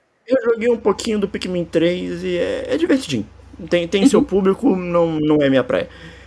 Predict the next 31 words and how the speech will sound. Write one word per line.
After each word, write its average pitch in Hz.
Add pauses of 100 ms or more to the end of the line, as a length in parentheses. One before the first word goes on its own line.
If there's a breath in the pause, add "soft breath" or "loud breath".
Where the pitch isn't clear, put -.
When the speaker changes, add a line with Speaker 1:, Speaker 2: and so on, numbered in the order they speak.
Speaker 1:
É, 175
além 247
disso, 226
a 202
gente 208
teve 196
novo 220
conteúdo 170
de 143
pacote 175
de -
expansão 147
do 151
Xenoblade 139
três, 151 (340 loud breath)
né? 123
Xenoblade 190
Chronicles 170
três, 147
ele 147
tem 151
recebido 135
algumas 120
expansões 117
em 110
formas 110
de 104
waves 107
de -
conteúdo, 110
né? 113